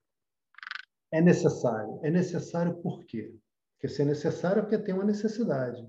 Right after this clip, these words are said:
Então, vê o valor da necessidade. E serve essa necessidade,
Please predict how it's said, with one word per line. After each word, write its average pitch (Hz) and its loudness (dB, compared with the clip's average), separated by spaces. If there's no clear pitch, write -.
Então, 147 0
vê 170 2
o 190 0
valor 170 2
da 175 0
necessidade. 131 -6
E 139 -8
serve 160 4
essa 147 4
necessidade, 117 -4